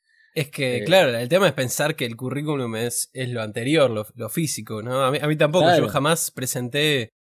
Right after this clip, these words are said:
Speaker 1: viste que <laughs> como creativo a mí siempre me decían, "Tenés que presentar una carpeta", eh, y yo en ninguna agencia en la que trabajé presenté una carpeta, <laughs> lo cual es muy raro.
Speaker 2: Claro.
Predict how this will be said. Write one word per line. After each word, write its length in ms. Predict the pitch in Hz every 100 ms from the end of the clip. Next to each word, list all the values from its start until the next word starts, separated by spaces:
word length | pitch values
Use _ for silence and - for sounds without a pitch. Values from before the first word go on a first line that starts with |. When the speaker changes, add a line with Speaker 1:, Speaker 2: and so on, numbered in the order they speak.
| _ _ -
Speaker 1:
viste 220 | 127 127
que 400 | 113 107 - 127
<laughs> 180 | - -
como 200 | 127 120
creativo 460 | 123 123 147 156 131
a 60 |
mí 120 | 135
siempre 280 | 139 139 131
me 80 | 123
decían, 320 | 117 - 151
"Tenés 180 | 110 120
que 80 | 131
presentar 300 | 120 131 120
una 140 | 135
carpeta", 540 | 110 107 139 143 156 151 _ _ _ _
eh, 420 | - 113 110 110
y 80 | 117
yo 280 | 117 170 -
en 140 | 123 131
ninguna 400 | 135 135 175 175
agencia 340 | - 165 175
en 60 | 147
la 80 |
que 100 | 123
trabajé 480 | 113 110 113 147 165
presenté 380 | - 127 123 113
una 140 | 147
carpeta, 500 | 127 117 135 110 107 -
<laughs> 160 | 131
lo 160 | 170 143
cual 360 | 139 185 156 135
es 140 | 160
muy 180 | 156 151
raro. 320 | 139 151 151
Speaker 2:
Claro. 420 | 143 180 131 101